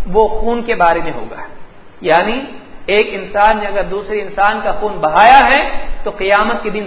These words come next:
سب سے پہلے اس بارے میں فیصلہ ہوگا۔ اگر کسی ایک انسان نے دوسرے انسان کا ناحق خون بہایا ہے،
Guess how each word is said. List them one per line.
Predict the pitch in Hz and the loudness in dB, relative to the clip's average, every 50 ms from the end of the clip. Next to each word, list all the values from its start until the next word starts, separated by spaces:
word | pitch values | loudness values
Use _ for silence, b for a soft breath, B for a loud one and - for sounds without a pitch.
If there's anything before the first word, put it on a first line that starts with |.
| 196 - | -6 -2
سب | - 247 240 - | -2 -2 -2 -2
سے | - 214 | -6 -4
پہلے | - - 202 208 214 233 220 | -2 0 0 2 2 0 -2
اس | 202 - - | -4 -10 -6
بارے | 185 170 175 185 196 208 208 | 0 2 4 4 4 2 2
میں | 214 240 254 233 - | 0 0 0 -2 -2
فیصلہ | - 180 185 180 202 220 226 240 208 | -2 -4 -4 -2 2 4 4 6 6
ہوگا۔ | 185 185 - - - - - - - - - - - - - | 4 2 -2 -4 -8 -10 -12 -12 -14 -16 -16 -16 -10 -2 2
اگر | - 202 220 226 220 226 | 2 4 4 4 2 2
کسی | 240 - - 233 | 0 0 0 0
ایک | 226 - 208 233 262 269 | 0 4 4 6 4 4
انسان | - 240 226 208 - 220 233 240 240 233 | 4 -2 -4 0 2 2 4 2 2 0
نے | 233 214 202 | -2 -4 -4
دوسرے | 185 180 226 247 247 - 247 247 240 | -4 -4 -4 -4 -2 -2 -4 -2 -2
انسان | 220 208 - 208 220 233 247 254 - | -4 -4 -2 0 0 0 0 -2 -4
کا | 247 | -6
ناحق | 226 220 220 220 240 240 - - | -4 0 0 0 0 0 -2 -2
خون | 233 247 247 | -4 -4 0
بہایا | 202 190 196 208 240 269 294 311 269 196 151 | 2 4 6 6 8 8 8 6 4 4 2
ہے، | - | -2